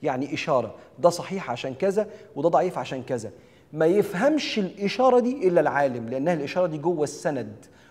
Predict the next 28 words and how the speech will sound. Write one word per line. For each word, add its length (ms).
ويقولوا: 260
"من 140
أسندك 500
فقد 340
أحالك". 540
كل 280
دي 120
terminologies، 800
كل 100
دي 80
مصطلحات 680
علمية 460
لا 160
يفهمها 380
إلا 160
المتخصص. 680
عدم 420
احترام 600
العلوم 440
الدينية، 680
وإن 180
أي 280
حد 260
يخش: 360
"لا، 140
أنا 120
لازم 240
أفهم"، 360